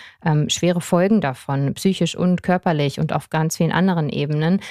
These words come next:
Aber es gibt eben manchmal diese emotionale Ambivalenz, die sie doch trotzdem am Arbeitsplatz hält und auch in dieser Konstellation hält. Und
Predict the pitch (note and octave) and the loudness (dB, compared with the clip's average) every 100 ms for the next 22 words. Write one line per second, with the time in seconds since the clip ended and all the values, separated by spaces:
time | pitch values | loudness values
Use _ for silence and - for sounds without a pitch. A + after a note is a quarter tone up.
0 | - - D#3 F3 F3+ F3+ - - F#3 - | -14 -2 0 2 2 0 -4 -2 -2 0
1 | D#3+ D#3 D#3 - D#3+ D#3 D3+ E3 E3+ - | 0 2 0 0 0 0 0 2 2 0
2 | D#3+ D3+ D3+ D#3 D3+ D3 C#3+ D3 E3+ - | 0 2 2 2 2 2 2 2 0 0
3 | D3+ D3+ D#3+ F3 - - E3 - - D#3+ | 0 2 0 0 -4 0 0 0 0 0
4 | - D#3+ - D#3+ F#3 F3 - - E3 - | 2 0 2 2 2 0 -2 -2 -2 -2
5 | - F3 G#3+ G#3+ E3+ D#3+ - D3+ - G#3 | 0 2 2 0 -2 0 0 0 2 4
6 | G3 E3 D3+ - E3+ - D#3 C#3+ - F#3 | 4 2 0 2 2 2 0 0 2 4
7 | F#3+ D#3 B2+ - - E3 | 4 2 0 -4 -2 -2